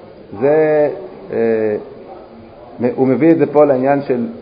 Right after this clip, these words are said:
לא לעשות דברים שבניגוד לדעתו של בעל הבית. אם בעל הבית אומר לך לאכול, תאכל. "לא היה אדם קפדן בסעודתו.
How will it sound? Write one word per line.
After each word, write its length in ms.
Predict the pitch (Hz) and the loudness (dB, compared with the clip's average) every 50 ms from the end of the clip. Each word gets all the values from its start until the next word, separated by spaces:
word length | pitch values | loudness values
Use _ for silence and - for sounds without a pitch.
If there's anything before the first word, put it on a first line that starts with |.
| - - - - - | -20 -20 -20 -18 -6
לא 160 | 110 120 147 160 | 0 2 2 4
לעשות 360 | 160 151 - - 147 147 135 | 4 4 4 4 0 0 2
דברים 340 | 120 127 117 139 147 143 - - | 0 0 0 0 0 0 -2 -4
שבניגוד 460 | 120 110 113 107 113 110 127 151 139 | -4 -4 -2 -4 -2 -2 -2 0 2
לדעתו 380 | 135 131 123 117 113 117 - 135 | 2 4 4 4 2 2 0 -2
של 140 | - 123 117 | -2 -4 -2
בעל 240 | 107 117 113 110 110 | 2 2 2 4 2
הבית. 360 | 98 98 107 101 92 82 80 - - - - - - - - - 131 | 0 0 0 0 0 0 -4 -8 -12 -16 -18 -18 -18 -18 -10 -6 -2
אם 80 | 147 | 2
בעל 120 | 143 139 131 | 2 2 2
הבית 340 | 123 123 139 143 143 131 135 | 4 4 6 6 6 4 2
אומר 160 | 127 135 139 | 0 0 0
לך 120 | 139 131 | 0 0
לאכול, 460 | 127 120 117 117 117 160 165 170 160 - - | 0 0 0 0 2 2 2 4 2 2 0
תאכל. 320 | 135 - - 127 113 98 85 - - - - - - - - - - - - - - - - - - - - - - - - | -2 2 4 4 4 4 0 -4 -12 -16 -18 -20 -20 -20 -20 -20 -20 -20 -20 -20 -20 -20 -20 -20 -20 -20 -20 -20 -18 -8 0
"לא 100 | 113 147 | 2 6
היה 220 | 165 180 175 170 | 6 6 6 6
אדם 220 | 165 156 165 165 156 | 4 2 0 0 0
קפדן 500 | - 156 117 117 101 123 147 156 151 139 | -2 -2 -2 0 4 4 4 6 6 2
בסעודתו. 480 | 135 - - 107 98 98 - - - | 0 -2 -2 -2 -4 -4 -4 -4 -10